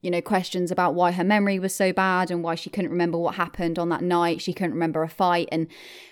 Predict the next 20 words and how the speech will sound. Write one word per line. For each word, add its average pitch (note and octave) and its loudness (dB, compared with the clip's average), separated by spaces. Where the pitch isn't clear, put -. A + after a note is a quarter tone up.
obviously, F#3 2
Kathy F3+ 0
had E3+ -2
backed - 0
that D#3+ 0
up E3+ 0
and E3 -2
said D#3 0
that - -4
her F3 -2
dad D#3+ 0
had D#3 -8
obviously E3 -4
hit E3 -6
Mary D#3 -2
so D#3+ -4
hard E3+ -2
that D#3+ -8
she'd - -10
bled. E3 0